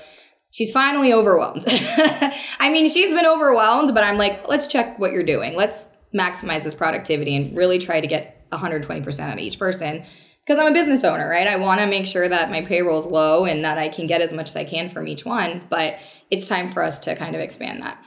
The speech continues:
So, um, I definitely think moving into this next year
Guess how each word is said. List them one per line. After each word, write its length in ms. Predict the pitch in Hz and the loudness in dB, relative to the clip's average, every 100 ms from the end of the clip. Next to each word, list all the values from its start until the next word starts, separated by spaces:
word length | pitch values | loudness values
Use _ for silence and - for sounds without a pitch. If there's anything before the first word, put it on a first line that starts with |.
| - - _ _ | -20 -20 _ _
So, 500 | - 196 185 175 170 | -2 2 4 4 4
um, 560 | 185 175 165 165 160 - _ _ _ - _ | 2 2 0 -2 -6 -10 _ _ _ -20 _
I 80 | 208 | 0
definitely 500 | 208 220 254 240 226 | 2 0 0 2 2
think 320 | 220 196 - | 2 0 0
moving 300 | 185 180 175 | 0 2 0
into 140 | 180 | -4
this 160 | 180 165 | -6 -4
next 280 | 160 156 - | -4 -4 0
year 440 | 180 180 185 - | 2 2 -2 -10